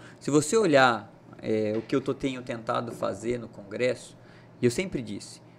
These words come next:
eu vou ser resistência a qualquer retrocesso que queira impor ao Brasil.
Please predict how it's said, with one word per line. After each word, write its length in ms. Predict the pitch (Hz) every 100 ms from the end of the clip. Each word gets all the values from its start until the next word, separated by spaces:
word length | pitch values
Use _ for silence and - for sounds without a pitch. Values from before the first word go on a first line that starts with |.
| - - - - - - - -
eu 180 | 131 147
vou 140 | 147
ser 200 | 135 147 135
resistência 1000 | 147 135 151 - - 120 131 - 143 - -
a 100 | -
qualquer 380 | - 120 - 135
retrocesso 680 | 147 147 151 - 120 117 -
que 80 | 123
queira 240 | 117 113
impor 260 | 117 113 113
ao 60 |
Brasil. 380 | 117 139 151 180